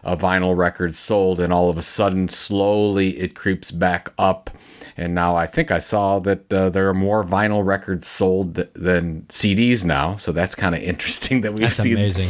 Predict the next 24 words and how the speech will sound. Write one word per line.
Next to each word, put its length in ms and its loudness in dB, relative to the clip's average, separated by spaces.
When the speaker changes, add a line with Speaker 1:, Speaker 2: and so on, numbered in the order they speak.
Speaker 1:
Isn't 160 2
that 180 2
something, 500 0
how 140 2
we've 140 2
seen 200 2
the 100 4
technology 560 2
move? 300 2
Um, 420 0
we're 140 0
gonna 160 2
see 160 2
the 120 2
same 260 2
thing 160 -2
with 160 0
print, 180 -2
and 100 -2
we're 80 2
gonna 280 2
see 240 0
that 200 0
for 360 0